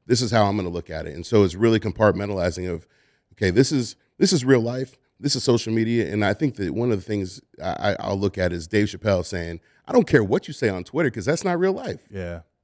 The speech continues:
Speaker 1: You know?
Speaker 2: Yeah. Did you feel like that might have been an escape for you?
Speaker 1: Oh, definitely. Definitely. I mean, look, everybody has an escape, whether it's, you know, working out, whether it's, you know, jujitsu, whether it's, you know, social media, uh, drinking. I mean, there's so many different other kinds of escapes, but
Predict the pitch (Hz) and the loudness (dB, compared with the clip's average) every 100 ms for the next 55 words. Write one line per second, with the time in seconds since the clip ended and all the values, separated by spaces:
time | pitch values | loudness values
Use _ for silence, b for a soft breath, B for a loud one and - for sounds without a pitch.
0 | _ _ - 98 104 147 _ _ _ _ | _ _ -12 -8 -8 -8 _ _ _ _
1 | _ - 95 85 82 123 127 160 - - | _ -10 -6 -6 -6 -4 -4 -4 -4 -6
2 | 165 139 131 131 131 127 117 98 - - | -2 0 2 0 0 -2 -6 -6 -10 -10
3 | 101 - 135 147 165 170 _ _ - 127 | -10 -10 -12 -12 -12 -14 _ _ 2 2
4 | 85 120 - 87 78 _ _ _ _ 113 | 2 0 0 -10 -18 _ _ _ _ 0
5 | 104 92 82 80 90 95 90 85 _ _ | 0 -2 -14 -14 -6 -4 -4 -6 _ _
6 | _ - 95 85 117 131 123 101 92 82 | _ -4 -2 0 2 4 2 2 -2 -6
7 | 85 - 80 82 87 87 87 80 - 90 | -12 -12 -12 -8 -6 -4 -4 -6 -12 -12
8 | 82 80 90 87 87 87 85 82 82 80 | -12 -4 -4 -4 -8 -8 -6 -8 -8 -8
9 | 82 78 - 71 87 80 76 - - 92 | -10 -12 -14 -14 -12 -14 -16 -20 -20 -18
10 | 82 95 87 90 85 85 82 85 80 - | -4 -4 -4 -8 -6 -6 -4 -6 -8 -12
11 | - 85 80 - 110 101 101 95 98 95 | -16 -16 -16 -4 -2 -2 -4 -6 -4 -4
12 | 90 90 85 b b - 87 82 - - | -2 -4 -6 b b -6 -4 -4 -8 -14
13 | 87 101 104 107 113 135 123 - 139 131 | -8 -8 0 4 6 6 2 -2 -2 0
14 | 107 107 98 104 - 98 95 87 92 90 | 2 0 -4 -6 -6 -6 -6 -8 -12 -14
15 | 85 - - 92 90 101 92 | -14 -18 -8 -8 -4 -2 -2